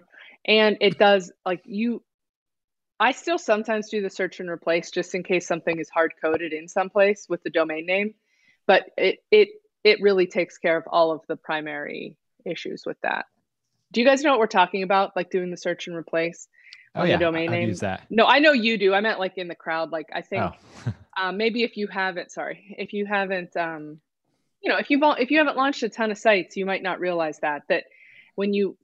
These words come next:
Speaker 1: cl-, when you clone a site to a new server, if you used to have, like, dev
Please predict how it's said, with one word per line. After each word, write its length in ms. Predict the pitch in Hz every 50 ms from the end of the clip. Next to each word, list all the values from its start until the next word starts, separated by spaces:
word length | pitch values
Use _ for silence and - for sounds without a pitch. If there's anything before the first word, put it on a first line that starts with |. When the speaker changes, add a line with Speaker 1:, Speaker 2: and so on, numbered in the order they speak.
| -
Speaker 1:
cl-, 200 | - - 214 208 -
when 140 | 190 196 196
you 240 | 190 185 180 - _ _ _ _ _ _
clone 300 | - - 214 214 214 214
a 40 |
site 380 | 208 - - 196 185 170 - _
to 180 | - - 196 180
a 40 | 175
new 160 | 175 175 165
server, 640 | - - - 233 226 220 190 170 175 170 165 160 - _ _ _ _ _ _
if 220 | - 190 190 - 202
you 80 | 208
used 300 | 196 196 214 220 - -
to 80 | 220 208
have, 280 | 196 190 180 180 165
like, 260 | 170 165 160 165 - - _ _ _ _ _ _ - 175 175 165 170
dev 480 | 160 226 226 226 208 190 175 165 156